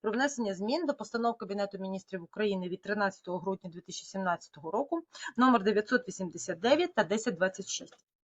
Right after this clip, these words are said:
Ця постанова була прийнята з метою приведення у відповідність до норм пункту два прим. два статті сімнадцятої закону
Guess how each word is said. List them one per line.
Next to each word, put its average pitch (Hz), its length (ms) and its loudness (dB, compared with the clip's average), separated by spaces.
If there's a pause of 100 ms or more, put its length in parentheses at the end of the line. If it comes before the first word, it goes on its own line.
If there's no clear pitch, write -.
(500)
Ця 302 140 12
постанова 311 520 12
була 285 200 10
прийнята 294 460 6
з 247 40 0
метою 285 300 6
приведення 262 520 8
у - 20 2
відповідність 240 580 0
до 247 100 0
норм 247 280 2
пункту 233 300 -6
два 240 240 8
прим. 220 200 0
два 214 200 4
статті - 240 -12
сімнадцятої 180 640 -8
закону 349 480 2